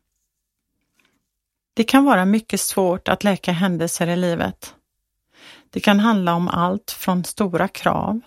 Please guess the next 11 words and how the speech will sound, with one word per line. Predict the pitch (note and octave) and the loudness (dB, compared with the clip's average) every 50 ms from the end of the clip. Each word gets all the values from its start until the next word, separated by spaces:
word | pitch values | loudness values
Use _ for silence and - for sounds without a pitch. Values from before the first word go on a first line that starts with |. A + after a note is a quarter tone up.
| _ _ _ - | _ _ _ -14
skam | - - - - F3 E3+ F3 F3+ G3 G#3 A3 G#3+ | -12 -10 -4 0 0 0 0 0 0 0 0 -2
och | G3 G3+ | -2 -4
skuld, | - - - - - E3 E3 E3+ F#3 - G#3+ A3 - _ _ | -6 -8 -8 -4 -2 -2 -2 -2 -2 -2 -4 -4 -6 _ _
förluster | - - - G3+ F#3+ F3 F3+ E3+ - - - - - - - F3 F3+ G3 G3 _ _ _ _ _ _ _ - | -8 -2 -2 0 0 0 -2 -4 -6 -8 -10 -10 -10 -6 -4 -4 -4 -4 -6 _ _ _ _ _ _ _ -4
och | - G3+ | 0 2
mycket | G3 G#3 G#3 - _ - - F#3 | 2 2 0 -2 _ -4 -2 0
mer | F#3 F3+ E3+ E3 E3 F3 | 0 0 0 -2 -2 -4
som | E3 - - F3+ F3 | -6 -4 -4 -6 -4
följer | - - E3 D#3+ E3 | -2 -2 -2 0 0
med | E3+ F3 F3 E3+ E3+ - - | -2 -2 -4 -4 -4 -4 -6
oss. | - - - - - - - | -8 -8 -8 -10 -12 -14 -16